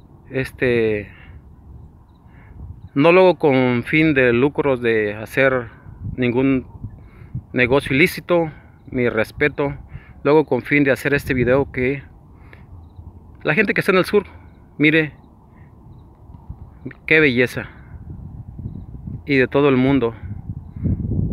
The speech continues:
Les envío un saludo, mi nombre es Reinaldo Silva Morales. Les invito cordialmente a suscriban a mi página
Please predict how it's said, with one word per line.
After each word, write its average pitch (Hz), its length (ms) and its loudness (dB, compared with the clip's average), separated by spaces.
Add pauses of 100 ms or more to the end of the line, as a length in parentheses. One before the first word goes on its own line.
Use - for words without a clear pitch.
(580)
Les 156 120 2
envío 160 200 4
un - 40 0
saludo, 208 280 6
mi 175 80 4
nombre 170 180 2
es 170 60 0
Reinaldo 156 280 2
Silva 165 240 0
Morales. 160 600 0 (720)
Les 139 240 2
invito 170 260 4
cordialmente 165 460 2
a - 20 -8
suscriban 151 460 -2
a - 20 0
mi 117 140 0
página 175 500 -2